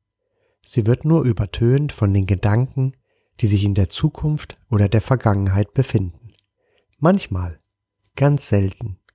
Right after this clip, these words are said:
kommt sie durch. Dies sind ganz besondere, gar magische Momente. Spüre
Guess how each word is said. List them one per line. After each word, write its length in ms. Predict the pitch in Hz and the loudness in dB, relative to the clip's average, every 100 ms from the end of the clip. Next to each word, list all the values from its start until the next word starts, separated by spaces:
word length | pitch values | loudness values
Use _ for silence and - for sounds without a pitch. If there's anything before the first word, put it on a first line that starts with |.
| _ | _
kommt 280 | - 90 - | -4 -4 -4
sie 160 | 101 | -6
durch. 480 | 110 101 85 - - _ _ _ _ _ _ _ - | -4 -8 -8 -12 -20 _ _ _ _ _ _ _ -2
Dies 140 | 107 | 0
sind 180 | - 104 | 0 0
ganz 260 | 104 120 - | 2 0 0
besondere, 800 | 127 107 117 120 120 113 123 120 _ _ - | 0 2 2 2 0 2 0 -2 _ _ -8
gar 200 | 87 92 | -4 0
magische 600 | 95 104 113 110 - 107 | 2 2 2 0 -2 0
Momente. 600 | 104 98 87 85 - - _ _ _ _ _ _ _ _ _ _ _ _ _ _ _ _ _ _ _ _ _ _ _ _ _ _ | 0 0 -2 -4 -12 -18 _ _ _ _ _ _ _ _ _ _ _ _ _ _ _ _ _ _ _ _ _ _ _ _ _ _
Spüre 640 | - - 131 139 131 90 | -16 -4 2 2 0 -6